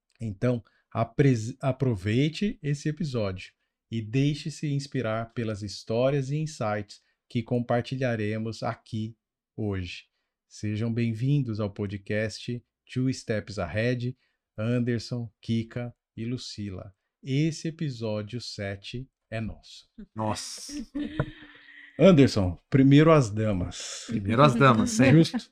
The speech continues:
Speaker 2: Sempre.
Speaker 1: É, Kika, eu queria começar te agradecendo pessoalmente pela sua participação aqui. Eu te conheço pessoalmente há pouquíssimo tempo, mas você,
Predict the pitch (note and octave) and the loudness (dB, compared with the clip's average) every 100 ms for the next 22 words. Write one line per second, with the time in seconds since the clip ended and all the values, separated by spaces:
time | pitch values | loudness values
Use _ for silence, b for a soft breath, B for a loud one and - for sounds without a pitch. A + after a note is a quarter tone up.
0 | _ - C3+ B2+ G#2 _ _ _ _ _ | _ -4 0 0 0 _ _ _ _ _
1 | _ - A2 A2 G#2+ G#2 - _ - D3+ | _ -6 0 2 0 -2 -10 _ 2 2
2 | D3+ - - _ - B2 - A#2+ A#2 B2 | 2 -14 -16 _ -8 -6 -2 0 2 2
3 | A#2 - A2+ A2 G2 F#2+ - A#2 A2+ A2+ | 0 2 0 2 -2 -6 -2 0 2 0
4 | A2 - A#2+ A2+ - B2+ - A2 G#2 A#2+ | 0 -2 0 0 0 0 2 0 0 0
5 | A#2 - _ _ - G#2+ A2 A2 G#2 A2+ | -2 -12 _ _ -6 -4 -2 -4 -6 -10
6 | - G2+ - G#2+ F#2+ G#2 G2+ G2 C3 B2+ | -6 -6 -6 -8 -8 -8 -8 -4 -4 -4
7 | _ _ _ _ _ - A2 A2 A2 G#2+ | _ _ _ _ _ -10 -6 -4 -4 -4
8 | G2+ G2+ G#2+ G2+ _ - B2 - A#2+ A#2+ | -6 -6 -8 -12 _ -4 -2 2 2 2
9 | - G2 - C3 - A#2 A2 A2+ G#2+ - | 0 -4 2 0 2 -2 0 -2 -2 -8
10 | - _ - G2 A2 - D3+ - A#2 G2+ | -12 _ -14 -8 -8 -4 -4 -2 -4 -2
11 | A#2+ B2+ C3 - _ _ _ _ _ _ | 2 2 0 -6 _ _ _ _ _ _
12 | G#2+ A2+ A2+ A2+ A2+ G#2 - - A2+ G#2+ | -2 2 2 2 0 -4 -8 -14 -12 -4
13 | B2 - - B2 A2 | -4 -4 0 0 0